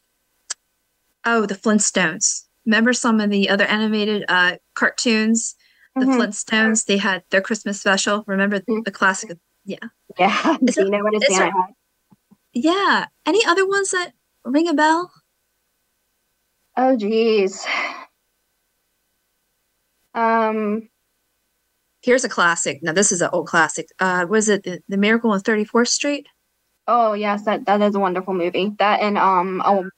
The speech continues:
Speaker 2: A Wonderful Life.
Speaker 1: Yes. Oh, wait a minute. The Grinch That Stole Christmas.
Speaker 2: Oh, my gosh. How could we forget it? <laughs>
Speaker 1: Especially, you have the Jim Carrey version of The Grinch That Stole Christmas.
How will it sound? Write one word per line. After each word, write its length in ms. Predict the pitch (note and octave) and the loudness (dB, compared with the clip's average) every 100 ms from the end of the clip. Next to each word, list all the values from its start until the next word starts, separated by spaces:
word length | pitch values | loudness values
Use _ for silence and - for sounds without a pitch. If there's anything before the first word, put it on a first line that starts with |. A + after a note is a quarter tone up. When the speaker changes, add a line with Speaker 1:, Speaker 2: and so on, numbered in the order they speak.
| _ | _
Speaker 2:
A 40 | G3+ | -2
Wonderful 360 | G3+ G#3 G#3 G3 | 0 0 -2 0
Life. 300 | F#3 G3 A#3+ _ _ _ _ _ _ _ _ _ _ _ | 2 0 -4 _ _ _ _ _ _ _ _ _ _ _
Speaker 1:
Yes. 560 | G#3 E3 - - - _ - - - - | 0 2 -2 -10 -16 _ -20 -20 -10 0
Oh, 140 | A3+ A3 | 2 2
wait 100 | A#3+ | 2
a 20 | |
minute. 220 | A3 E3+ - _ | 2 0 -6 _
The 80 | G3+ | -2
Grinch 320 | G#3+ B3+ D4 | 2 0 0
That 140 | C#4 B3 | -2 0
Stole 220 | C#4 C4 | 0 0
Christmas. 680 | C4 C#4+ C#4+ A3+ - - - _ _ _ _ | 0 -2 2 2 2 -4 -8 _ _ _ _
Speaker 2:
Oh, 80 | D#4 | 0
my 80 | G4 | 2
gosh. 220 | A#4 G4 | 0 0
How 120 | C#4 | 0
could 80 | B3 | 0
we 100 | C#4 | 0
forget 380 | C#4+ E4+ D#4 F#3+ _ - | 2 4 4 0 _ 2
it? 120 | D4+ - - _ _ _ _ _ _ _ - | 2 -2 -18 _ _ _ _ _ _ _ -2
<laughs> 720 | D#4 G4+ G4+ G4 G#4 G#4+ A4+ - _ _ _ - | 0 2 0 0 -2 0 -2 -4 _ _ _ -8
Speaker 1:
Especially, 540 | A3+ C#4+ C#4 C#4+ A3+ - | 0 2 2 0 -2 -2
you 120 | A3 | 0
have 180 | G#3+ G3 | 0 -2
the 60 | |
Jim 200 | F#3+ G3 | -2 -2
Carrey 340 | F#3+ A#3 C4+ A#3 | 0 2 2 2
version 400 | F#3 F3 F3+ E3+ | 0 0 -2 -6
of 400 | F3+ E3+ E3 D#3 | -2 -2 -2 -6
The 80 | G3+ | -6
Grinch 260 | F3+ E3+ | -2 -2
That 60 | D#3+ | -4
Stole 180 | - E3 | -4 -6
Christmas. 600 | - D#3+ - E3 - | -4 -4 -2 -2 -2